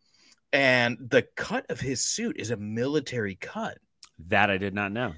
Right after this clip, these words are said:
Speaker 1: So, yeah, like, it's, the, the button stance is really high. The,
Speaker 2: Okay.
Speaker 1: the, the lapels are very, you know, small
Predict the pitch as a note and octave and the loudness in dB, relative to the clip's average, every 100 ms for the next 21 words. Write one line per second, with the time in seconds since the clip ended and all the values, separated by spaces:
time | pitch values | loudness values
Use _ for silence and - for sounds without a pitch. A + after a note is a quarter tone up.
0 | - - - F3 E3+ G3 A3+ D#3 C3+ - | -2 6 10 10 10 4 4 4 2 2
1 | D3+ D3 - - D#3 A#2 D3 A#2+ B2+ G2 | 0 -2 -6 -12 -6 0 2 2 -4 -2
2 | - F3 - B2+ - B2 G#2 F#2 - F#2+ | 0 0 0 -2 0 -2 -6 -4 -4 -6
3 | - G#2+ C3+ D#3 C3 A#2 G#2 A2 G2 D#2+ | -14 -10 -2 0 0 0 -4 -4 -6 -6
4 | C2 G#1+ _ _ _ _ _ _ B2 A#2+ | -10 -18 _ _ _ _ _ _ -8 4
5 | D#3 C#3 B2+ B2+ G#2 F#2+ G#2 C3 A#2+ C#3 | 10 12 12 12 8 6 6 6 4 2
6 | A#2+ - - F#3 E3 B2+ G#2 A2+ G2+ C3+ | 4 4 6 8 8 6 4 -2 -2 0
7 | D3 C3 - B2+ A2+ G2+ - - C3+ E3 | 2 0 -2 -4 -2 0 0 0 0 4
8 | E3+ D3 C3 B2 | 6 8 8 8